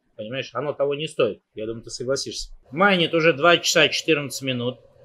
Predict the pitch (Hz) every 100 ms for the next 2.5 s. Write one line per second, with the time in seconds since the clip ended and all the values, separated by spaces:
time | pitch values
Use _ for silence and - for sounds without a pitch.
0 | _ - - 165 185 165 156 151 135 143
1 | 131 127 135 131 156 - 165 156 - 160
2 | 151 135 151 135